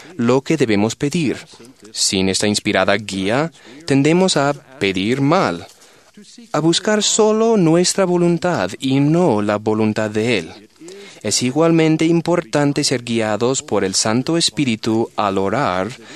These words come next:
tanto como el ser iluminados por ese mismo Espíritu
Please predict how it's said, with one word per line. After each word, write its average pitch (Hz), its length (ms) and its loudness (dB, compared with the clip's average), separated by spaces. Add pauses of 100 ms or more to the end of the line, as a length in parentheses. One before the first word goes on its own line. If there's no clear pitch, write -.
(320)
tanto 208 420 0
como 143 320 4
el 127 80 2
ser 123 180 0
iluminados 104 720 0
por 117 160 0
ese 123 200 2
mismo 180 460 4
Espíritu 117 640 -2